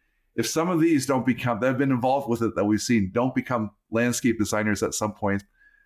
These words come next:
the stars have crossed the wrong way in the universe, because it really exposes them to, uh, to the things that we do,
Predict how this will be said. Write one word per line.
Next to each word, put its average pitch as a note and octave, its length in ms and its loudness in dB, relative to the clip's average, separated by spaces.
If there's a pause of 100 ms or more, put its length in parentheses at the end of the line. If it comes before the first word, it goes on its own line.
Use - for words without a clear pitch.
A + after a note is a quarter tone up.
(760)
the A#2 80 0
stars C3 440 0
have A#2 200 -2
crossed B2+ 340 -2
the A#2+ 80 0
wrong A#2+ 280 0
way A#2+ 160 2
in A2+ 100 2
the A2 80 4
universe, G2 480 0
because G2 480 0
it G2+ 180 -4
really A#2 360 2
exposes G#2+ 560 -2
them G#2 440 -2
to, F#2+ 360 0
uh, E2+ 160 -2 (140)
to - 100 -2
the F#2 80 4
things F2+ 380 -2
that D#2+ 160 0
we E2 120 0
do, E2 300 0